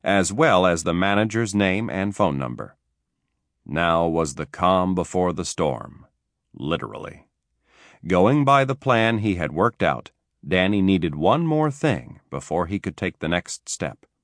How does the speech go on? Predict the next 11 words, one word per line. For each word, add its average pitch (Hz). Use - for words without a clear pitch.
and 73
it 76
was -
something 107
he 78
had 73
no 117
control 117
over. 65
He 127
needed 110